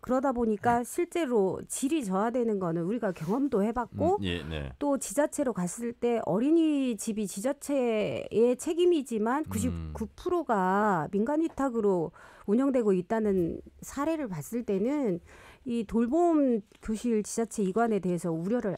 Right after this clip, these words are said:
Speaker 1: 안 할 수가 없는 상황인 거죠.
Speaker 2: 예, 그러면 그 교육부 안에, 교육청 안에,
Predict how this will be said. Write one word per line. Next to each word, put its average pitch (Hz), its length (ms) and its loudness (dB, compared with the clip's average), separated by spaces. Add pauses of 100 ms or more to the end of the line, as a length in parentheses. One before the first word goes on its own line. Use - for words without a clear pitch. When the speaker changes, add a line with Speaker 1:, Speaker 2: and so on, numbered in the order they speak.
Speaker 1:
안 143 200 -2
할 277 120 2
수가 247 240 -4
없는 156 240 0
상황인 208 420 -4
거죠. - 320 -14
Speaker 2:
예, 73 380 -4
그러면 147 420 0
그 131 480 -6 (160)
교육부 143 920 0
안에, 95 280 -2
교육청 120 520 -6
안에, 107 480 -4